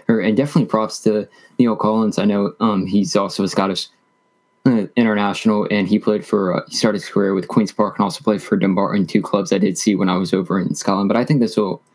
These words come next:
overall be a very good move, or move for them. I definitely still see the Rowdies as a playoff team, and now without the Open Cup, they can at least focus more in on league play, hopefully starting to turn things around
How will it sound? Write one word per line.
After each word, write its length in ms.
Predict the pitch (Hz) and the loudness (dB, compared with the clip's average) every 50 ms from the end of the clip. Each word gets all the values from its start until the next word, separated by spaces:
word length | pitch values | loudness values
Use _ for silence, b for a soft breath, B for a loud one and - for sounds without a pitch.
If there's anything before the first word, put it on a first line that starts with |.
| _ _ - | _ _ -2
overall 340 | - 117 110 117 107 98 87 | 0 0 2 2 0 0 0
be 140 | 104 101 | 0 0
a 40 | 98 92 | 2 2
very 220 | 104 95 92 95 | 2 0 0 0
good 240 | 92 92 90 90 98 | 0 0 0 0 2
move, 300 | 95 92 92 95 95 - _ _ _ _ _ _ - | 2 2 2 0 0 -4 _ _ _ _ _ _ 0
or 220 | 120 120 113 - - | 0 0 2 2 2
move 240 | 113 110 107 98 - | 2 2 2 0 0
for 120 | - 110 | 0 0
them. 160 | 107 104 104 | 2 2 2
I 80 | 104 107 | 0 0
definitely 360 | 107 - 135 131 - - 113 | 2 0 -2 0 0 0 0
still 240 | - - 113 107 95 | 0 0 -2 -2 -2
see 300 | - - - 107 104 95 | -2 0 2 2 2 2
the 80 | 98 | 2
Rowdies 440 | 95 95 90 95 95 101 92 87 - | 0 0 0 0 0 0 0 0 -2
as 100 | 101 95 | -2 -2
a 40 | 87 | -2
playoff 400 | - - 95 92 92 92 95 - | -2 0 0 0 0 -2 -4 -2
team, 220 | - 104 101 95 | 0 0 2 2
and 100 | 98 101 | 2 2
now 200 | 107 101 95 104 | 2 2 2 0
without 640 | 92 95 104 92 - - - - - - 104 98 87 | 0 0 0 -2 -2 -6 -14 -10 -4 -2 -2 0 0
the 120 | 101 98 95 | 0 0 0
Open 200 | 87 - 101 87 | 0 0 -2 -2
Cup, 240 | - 98 101 85 | 0 -2 -2 0
they 100 | - 98 | -2 -2
can 100 | - 101 | 0 0
at 100 | 95 - | 0 0
least 220 | 110 101 85 - - | 0 0 -2 -2 -2
focus 360 | - 104 98 - 104 - - | 0 0 0 0 -2 0 0
more 220 | 110 104 98 98 95 | 0 2 2 0 0
in 120 | 98 98 | 0 0
on 200 | 95 92 90 - - | 0 0 -2 0 0
league 220 | 107 98 90 - | 0 0 -2 -4
play, 400 | - - 101 95 92 95 - - b b b b b b - | -4 -2 0 0 0 -2 -4 -6 b b b b b b 0
hopefully 280 | 123 120 117 123 120 | 0 0 2 0 0
starting 520 | 117 - - 107 107 - _ - 107 104 101 | 0 0 -2 -2 -2 -4 _ -2 0 2 2
to 80 | 101 87 | 2 0
turn 220 | - - 101 92 | 0 0 -2 0
things 220 | - 101 101 - - | 0 0 0 0 0
around 300 | 92 92 95 95 92 | 0 0 0 -2 -2